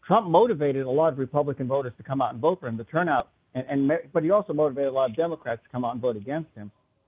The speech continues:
But, but there clearly was a segment of the Republican, uh, uh, electorate that, that, um,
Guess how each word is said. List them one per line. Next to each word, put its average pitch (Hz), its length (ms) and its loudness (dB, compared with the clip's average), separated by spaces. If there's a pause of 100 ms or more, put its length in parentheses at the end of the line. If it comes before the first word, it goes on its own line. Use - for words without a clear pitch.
(320)
But, 147 300 2
but 151 140 -2
there 175 120 2
clearly 294 300 0
was 202 200 0
a 139 180 -4
segment 220 320 0
of 143 100 0
the 139 60 0
Republican, 147 640 0
uh, 127 420 2
uh, 131 60 2
electorate 127 520 0 (380)
that, 135 340 -4
that, 131 340 -4 (420)
um, 120 420 2